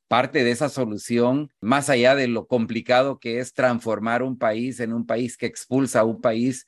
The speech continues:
donde todo el mundo vive feliz, que es una empresa, yo lo reconozco, de largo alcance y compleja, tenemos también que crear más caminos que canalicen por vías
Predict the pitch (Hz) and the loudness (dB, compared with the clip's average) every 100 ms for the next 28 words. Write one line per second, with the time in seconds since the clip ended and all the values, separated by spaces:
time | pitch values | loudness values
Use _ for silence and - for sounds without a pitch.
0 | - 113 113 104 - 127 123 127 123 113 | -6 -2 0 0 0 2 2 0 0 0
1 | 123 127 117 104 104 139 120 107 117 110 | 0 -2 -2 -4 -6 -8 -8 -4 -4 -4
2 | 107 113 113 110 98 107 113 104 101 98 | -2 -2 0 0 0 -2 -2 -4 -6 -8
3 | 104 113 - 151 _ - 110 120 139 135 | -6 -6 -8 -12 _ -2 2 4 4 4
4 | 120 101 123 127 139 120 95 95 117 135 | 2 2 0 0 -4 -8 -8 -2 -2 -2
5 | 170 _ _ 127 156 220 220 - 151 135 | -6 _ _ -2 0 2 0 2 0 2
6 | 139 170 165 165 - 135 120 127 147 165 | -2 -4 -6 -10 -8 -4 0 0 0 0
7 | 135 135 131 - 165 170 131 139 151 - | -2 -2 -4 -6 -4 0 0 0 -6 -18
8 | _ _ - 143 - 139 123 120 127 180 | _ _ -6 -4 0 2 4 2 2 -2
9 | - 127 117 117 117 104 98 135 143 151 | -2 -2 -2 -2 -4 -2 2 4 4 4
10 | 147 147 - | 4 0 -6